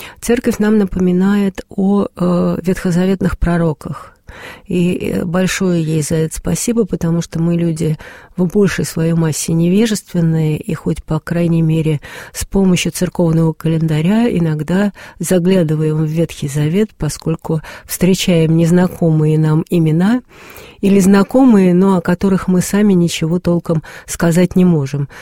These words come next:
И это хороший повод для того, чтобы посмотреть, что же, собственно, эти пророки пророчествовали. Так, э, мы двадцать девятого декабря будем вспоминать пророка Агея, а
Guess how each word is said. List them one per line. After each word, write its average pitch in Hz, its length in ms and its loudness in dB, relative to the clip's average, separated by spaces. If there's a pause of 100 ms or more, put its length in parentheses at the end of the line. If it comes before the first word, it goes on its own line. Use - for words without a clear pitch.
(180)
И 165 60 -2
это 180 180 0
хороший 170 440 -2
повод 202 360 0
для 156 120 0
того, 156 300 -2
чтобы 160 260 -4
посмотреть, 156 800 -2
что - 320 -2
же, 175 100 0
собственно, - 440 -6
эти 156 180 -4
пророки 156 640 -4 (360)
пророчествовали. 151 960 -2 (640)
Так, - 300 -4 (100)
э, 190 320 0 (180)
мы 208 220 2
двадцать 190 480 0
девятого 190 460 2
декабря 190 500 0
будем 180 260 0
вспоминать 185 540 2
пророка 175 540 0
Агея, 175 720 0 (640)
а 175 240 0